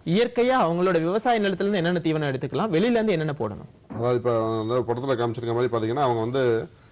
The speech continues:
Speaker 2: ஆ, அவங்க பகுதியில கிடைக்கக்கூடிய தவிடு, புண்ணாக்கு போன்ற பொருட்களை சம அளவுல கலந்து கொடுத்தாலே மீனுக்கு வந்து அத்தியாவசியமான உணவு வந்து அமைஞ்சிருக்கும். இதை வந்து விவசாயி தினசரி அவருடைய பண்ணையில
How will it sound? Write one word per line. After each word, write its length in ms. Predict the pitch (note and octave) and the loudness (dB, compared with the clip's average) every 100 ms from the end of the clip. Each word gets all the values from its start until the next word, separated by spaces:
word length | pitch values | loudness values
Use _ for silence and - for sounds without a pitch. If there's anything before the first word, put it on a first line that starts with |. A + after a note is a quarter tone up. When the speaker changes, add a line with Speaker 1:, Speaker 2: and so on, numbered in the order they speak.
| - - - | -20 -20 -10
Speaker 2:
ஆ, 260 | A2 A2+ G#2+ | -4 0 2
அவங்க 280 | A#2+ D3+ D3 | 2 2 2
பகுதியில 440 | D3 D#3+ E3 D#3 | 2 4 4 4
கிடைக்கக்கூடிய 720 | C3+ C3 C3+ B2+ B2+ C#3 D3+ D3+ | 0 0 -2 0 0 2 0 0
தவிடு, 400 | A#2+ C3 C#3 C3+ | 0 4 2 2
புண்ணாக்கு 500 | B2 B2+ B2 B2+ B2+ - - - | -2 0 0 0 -2 -4 -20 -4
போன்ற 240 | A#2+ A#2 | 0 2
பொருட்களை 360 | G#2+ B2+ C3 D3 | 2 0 2 0
சம 340 | B2 A#2+ C#3 | 0 0 2
அளவுல 340 | C3+ C#3+ C#3+ A#2 | 2 2 0 0
கலந்து 300 | B2 B2+ A#2+ | 0 0 -2
கொடுத்தாலே 520 | B2+ A2+ B2 A#2+ C#3 | -4 -2 0 2 2
மீனுக்கு 340 | D#3 C3 B2+ A#2 | 0 0 0 -2
வந்து 220 | A2+ B2+ B2+ A#2 A2 G#2+ G2 E2+ - | 0 2 2 2 2 2 0 -4 -8
அத்தியாவசியமான 600 | G#2+ C3 B2 B2+ C3 A#2+ | 0 2 2 0 0 0
உணவு 240 | A#2 A#2 | 0 0
வந்து 200 | A2 A2+ | -2 -2
அமைஞ்சிருக்கும். 360 | C3 A2+ A2 C#3 | -2 0 -2 -2
இதை 140 | C#3 | 0
வந்து 160 | B2+ D3 | 0 0
விவசாயி 380 | C3 C3 C#3 D3+ | 0 0 0 0
தினசரி 320 | B2 A#2+ C#3+ | -2 -2 0
அவருடைய 380 | B2+ B2 B2+ B2 | 2 2 2 0
பண்ணையில 380 | B2 C3+ C#3 E3+ | 0 0 0 -2